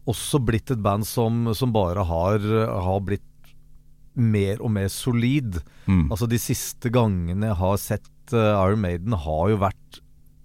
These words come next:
Speaker 1: blant de aller beste, og de, de, de viser jo hvorfor de er verdens største metalband. De viser jo klart og tydelig hvorfor de, hvorfor de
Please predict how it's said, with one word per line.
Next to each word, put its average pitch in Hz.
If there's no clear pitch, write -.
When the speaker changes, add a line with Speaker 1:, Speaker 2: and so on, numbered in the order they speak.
Speaker 1:
blant 98
de 139
aller 104
beste, 113
og 110
de, 113
de, 107
de 104
viser 120
jo -
hvorfor 92
de 95
er 78
verdens 98
største -
metalband. 113
De 117
viser 113
jo 110
klart 98
og 123
tydelig 104
hvorfor 90
de, 98
hvorfor 101
de 104